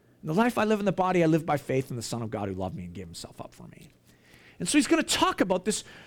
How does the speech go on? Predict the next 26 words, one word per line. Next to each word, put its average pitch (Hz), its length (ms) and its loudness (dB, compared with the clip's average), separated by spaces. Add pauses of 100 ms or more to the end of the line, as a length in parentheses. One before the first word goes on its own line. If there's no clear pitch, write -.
(240)
crucified 233 840 2
life. 285 400 0
And 196 120 2
so 294 140 4
he 269 160 6
says 370 280 2
this, 220 200 0
"You 214 240 6
need 330 200 4
to 349 120 4
know 330 480 0 (640)
you're 233 260 6
dead 233 220 4
to 254 80 2
sin. 151 340 0 (1500)
You're 135 140 2
dead 220 180 2
to 269 60 0
sin. 302 420 -2 (640)
You've 185 180 4
been 254 140 2
made 262 160 4
alive 262 300 2
unto 285 180 0
God." 294 480 0 (1200)
And, 240 260 2